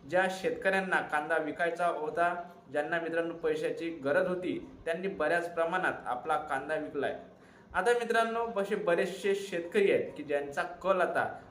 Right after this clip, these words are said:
कांदा साठवणुकीकडे हा लागलेला आहे आणि कांदा साठवणुकीनंतर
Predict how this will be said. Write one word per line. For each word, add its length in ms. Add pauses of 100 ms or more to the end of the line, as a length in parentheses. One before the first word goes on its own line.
कांदा 280
साठवणुकीकडे 1080 (320)
हा 280 (260)
लागलेला 480
आहे 100 (440)
आणि 240
कांदा 440
साठवणुकीनंतर 1300